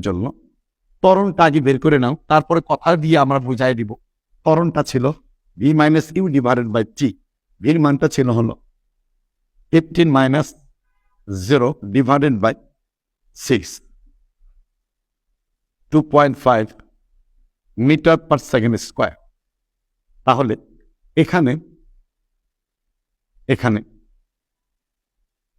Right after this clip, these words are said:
বস্তুটি শূন্য আদি বেগে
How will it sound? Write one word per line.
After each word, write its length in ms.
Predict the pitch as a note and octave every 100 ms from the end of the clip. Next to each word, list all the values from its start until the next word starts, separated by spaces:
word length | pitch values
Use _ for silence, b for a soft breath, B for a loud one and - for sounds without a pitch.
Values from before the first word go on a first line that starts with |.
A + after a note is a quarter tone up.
| - G#2+ F#2+
বস্তুটি 580 | D#3 - - E3+ B2 C3 D#3 _ _ _ _ _ _ _ _ _ _ _ _ _ _ _ _ _ _ _ _ _ _ _ _ _ - - -
শূন্য 340 | D#3+ E3 D3+ G2+ - - _ _ _ _ _ _ _ _ _ _ _ _ _ _ _ _ _ _ _ _ _ _ _ _ _ _ -
আদি 280 | A#2+ B2+ D#3 A2+
বেগে 260 | A#2 G2+